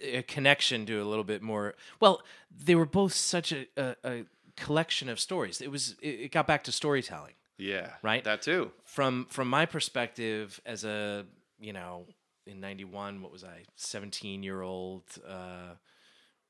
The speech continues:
Speaker 1: <laughs> white kid in Connecticut.
Speaker 2: Yeah.
Speaker 1: Um, <laughs> I mean, we were all really into this album, man. I mean, <laughs> this, this was all that was on our records all the time.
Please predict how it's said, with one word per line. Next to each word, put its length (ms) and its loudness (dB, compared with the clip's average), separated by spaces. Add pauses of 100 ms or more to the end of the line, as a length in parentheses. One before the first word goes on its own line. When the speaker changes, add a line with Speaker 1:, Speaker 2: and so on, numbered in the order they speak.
(120)
Speaker 1:
<laughs> 320 -16
white 280 -10
kid 320 -8 (180)
in 160 -12
Connecticut. 680 -6 (320)
Speaker 2:
Yeah. 180 0 (160)
Speaker 1:
Um, 540 -6 (200)
<laughs> 200 -12
I 60 0 (200)
mean, 100 -8 (680)
we 160 2
were 200 2
all 240 -2 (140)
really 360 2
into 200 -2
this 240 -4
album, 420 -2
man. 260 -8
I 60 -8
mean, 180 -2 (420)
<laughs> 420 -20
this, 340 -6
this 240 -4
was 260 -4 (420)
all 260 6
that 100 2
was 140 0
on 340 4
our 260 -2
records 420 -4
all 260 -2
the 80 -8
time. 440 -8